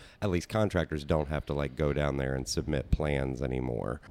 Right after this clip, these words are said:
automating things to an extent. Are there any suggestions that you would make for them to make that process easier? Maybe you talk about the, you know, the inspectors coming out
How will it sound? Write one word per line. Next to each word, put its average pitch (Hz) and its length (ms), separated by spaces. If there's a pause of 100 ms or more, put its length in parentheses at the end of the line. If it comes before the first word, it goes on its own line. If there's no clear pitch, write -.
(140)
automating 76 680
things 69 280
to 71 160
an 69 80
extent. 71 500
Are 78 140
there 80 240
any 80 200
suggestions 76 640
that 76 140
you 71 100
would 78 140
make 76 340
for 78 800
them 78 540
to 90 160
make 87 240
that 87 160
process 90 440
easier? 98 360
Maybe 85 440 (560)
you 78 140
talk 80 240
about 78 300
the, 71 340
you 82 100
know, 69 120
the 67 260
inspectors 82 540
coming 76 340
out 69 320